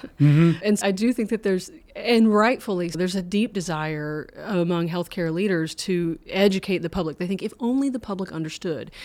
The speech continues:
Speaker 1: if only all these players that are criticizing us understood what we're dealing with, they would see that we're doing the best that we can, that we're trying to do the right thing. And that's probably true.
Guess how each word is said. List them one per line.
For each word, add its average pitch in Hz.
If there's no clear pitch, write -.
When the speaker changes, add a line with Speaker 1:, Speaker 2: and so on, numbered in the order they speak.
Speaker 1:
if -
only 262
all 240
these 196
players 170
that 165
are 160
criticizing 165
us 156
understood 202
what 170
we're 170
dealing 190
with, 160
they 208
would 226
see 262
that 196
we're 180
doing 175
the 165
best 151
that -
we 160
can, 165
that 151
we're 156
trying 165
to 156
do 156
the 185
right 175
thing. 277
And 196
that's 294
probably 269
true. -